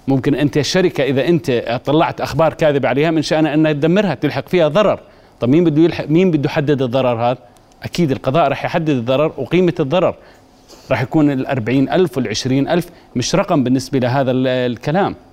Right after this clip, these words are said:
هلأ إذا الشغلة بالعقوبات ال-، الحبس،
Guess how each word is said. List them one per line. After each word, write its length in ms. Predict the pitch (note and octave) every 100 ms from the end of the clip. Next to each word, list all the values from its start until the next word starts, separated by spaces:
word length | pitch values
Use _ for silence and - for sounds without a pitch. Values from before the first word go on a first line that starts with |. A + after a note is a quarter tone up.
| _ _ _ _
هلأ 260 | - C3 D3+
إذا 160 | E3+
الشغلة 460 | C#3 - E3+ C#3+ G#2 - -
بالعقوبات 720 | A#2+ B2+ B2+ C#3 D3+ E3+ D#3 C#3+
ال-، 640 | B2 A#2+ A#2+ A#2 F#2+ A2+
الحبس، 520 | A2 G3 F#3+ G#3 -